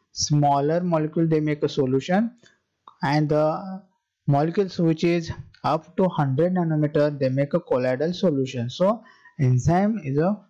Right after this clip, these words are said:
make a colloidal solution, and larger molecule make a suspension solution, suspension solution. So colloidal solutions, because of its size, enzymes make a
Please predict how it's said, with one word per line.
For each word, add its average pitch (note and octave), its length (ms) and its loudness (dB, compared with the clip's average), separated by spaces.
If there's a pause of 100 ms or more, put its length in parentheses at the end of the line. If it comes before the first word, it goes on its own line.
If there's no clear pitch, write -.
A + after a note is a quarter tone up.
(120)
make C#3 180 0
a F3+ 80 0
colloidal C#3 560 0
solution, A#2+ 560 -2
and C3 180 2
larger C#3 340 0
molecule E3 400 0
make C#3 260 0
a B3 160 0 (340)
suspension D3 840 -2 (460)
solution, B2 560 -2
suspension C#3+ 680 0
solution. A#2+ 600 -4
So G3+ 300 -4 (840)
colloidal F#3 460 2
solutions, D#3 640 0
because D#3+ 400 -2
of G#3+ 140 0
its - 200 -4
size, D#3 460 -2 (560)
enzymes C3+ 600 2
make B2+ 260 0
a F#3+ 160 0